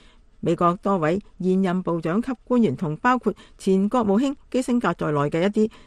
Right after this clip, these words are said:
前任高級官員，以及美國一啲高科技公司嘅主管出席咗會議，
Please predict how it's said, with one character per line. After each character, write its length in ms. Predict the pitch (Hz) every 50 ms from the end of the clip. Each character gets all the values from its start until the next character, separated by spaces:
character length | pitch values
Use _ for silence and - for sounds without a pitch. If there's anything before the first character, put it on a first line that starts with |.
| -
前 280 | - - 175 156 156 160
任 220 | 170 170 180 185 - -
高 180 | - 226 233 233
級 140 | - 247 220 - _ -
官 160 | 233 233 214
員， 180 | 180 127 -
以 60 | - 170
及 100 | - -
美 200 | - - 170 175
國 120 | - -
一 20 | 233
啲 160 | 196 226 226 - - - - - -
高 220 | - 262 269 269
科 220 | - - 262 262
技 160 | 240 202 170 170
公 180 | 226 226 240
司 100 | 226 -
嘅 80 | 208 190 -
主 120 | - 170
管 220 | - - 175 180 208
出 140 | - 254 208
席 80 | 175
咗 240 | - - 147 160 202
會 160 | 175 143 131
議， 260 | 147 151 131 147 -